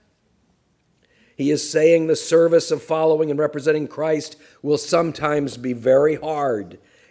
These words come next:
and very difficult and very sacrificing, and because we don't want to do it naturally, and yet we must do it.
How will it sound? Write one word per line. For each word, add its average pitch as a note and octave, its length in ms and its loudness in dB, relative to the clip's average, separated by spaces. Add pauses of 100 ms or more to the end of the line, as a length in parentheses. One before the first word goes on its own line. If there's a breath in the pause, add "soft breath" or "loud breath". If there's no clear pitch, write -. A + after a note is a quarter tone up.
and B2 160 -6
very C3 320 0
difficult C3 720 -4 (240 soft breath)
and B2+ 240 -6
very C#3 300 0
sacrificing, A2+ 1040 -6 (220 soft breath)
and B2+ 320 -4
because B2 400 -8
we B2+ 140 -4
don't D3+ 500 -2
want A2+ 260 -10
to G#2+ 80 -16
do G2 240 -8
it F#2+ 140 -12
naturally, F2+ 640 -16 (280 soft breath)
and A2+ 200 -10
yet A#2+ 440 -6 (800)
we G#2 140 -10
must C3+ 420 -8
do F#2 160 -14
it. - 220 -16